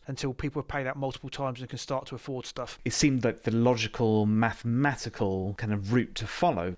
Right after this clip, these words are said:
Speaker 2: but the results in everyone doing that leads to a degenerate spiral, the Chicago loop, and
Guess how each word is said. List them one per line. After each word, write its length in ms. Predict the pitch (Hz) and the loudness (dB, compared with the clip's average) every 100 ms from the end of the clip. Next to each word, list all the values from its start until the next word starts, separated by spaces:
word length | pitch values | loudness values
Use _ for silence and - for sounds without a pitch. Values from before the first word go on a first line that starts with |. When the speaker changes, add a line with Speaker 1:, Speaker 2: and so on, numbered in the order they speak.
| - | 0
Speaker 2:
but 320 | 135 120 - - | 2 2 -2 -4
the 80 | |
results 480 | 110 117 127 120 - | 0 2 4 2 0
in 80 | 113 | 2
everyone 480 | 131 143 180 113 98 | 2 4 2 2 2
doing 320 | 95 92 95 | 0 0 0
that 280 | 90 101 - | 0 0 0
leads 440 | 123 143 120 - | 2 2 2 -6
to 240 | - 123 113 | -2 2 4
a 140 | 107 | 2
degenerate 680 | 104 117 101 123 113 110 - | 2 -2 2 2 4 2 0
spiral, 720 | - - 120 120 107 85 107 - _ | -6 -2 2 4 4 2 -2 -4 _
the 80 | 123 | 0
Chicago 560 | - - 131 117 104 101 | 0 0 2 2 2 0
loop, 380 | 98 104 101 - - _ - | 0 0 0 -8 -20 _ -2
and 600 | 120 117 117 113 110 | 2 4 4 4 2